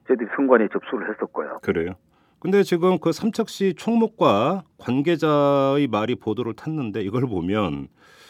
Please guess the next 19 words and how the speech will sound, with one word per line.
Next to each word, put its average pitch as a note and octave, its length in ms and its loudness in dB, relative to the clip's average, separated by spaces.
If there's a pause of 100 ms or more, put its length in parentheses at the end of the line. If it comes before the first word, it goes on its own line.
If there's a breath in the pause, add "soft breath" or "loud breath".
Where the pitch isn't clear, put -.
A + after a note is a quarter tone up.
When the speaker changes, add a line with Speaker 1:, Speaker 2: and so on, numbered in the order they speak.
(240 soft breath)
Speaker 2:
이제 A#2+ 140 -6
팩스, E3+ 480 4
총무과 A#3 360 2
팩스 G#3 380 -2
번호가 F#3 260 0
찍혀 F3+ 280 -4
있었다고 C3 400 -4
이제 A2+ 140 -2
좀 F3 200 -4
전에 D3+ 160 0
이제 A#2 100 -4
이광우 C3 340 2
시장께서도 A2 600 -6
말씀을 C#3 320 6
Speaker 1:
예, - 0 -
예. G2 60 2
Speaker 2:
하셨는데 F2 420 -6
이와 B2 240 0
관련해서 A2+ 640 -2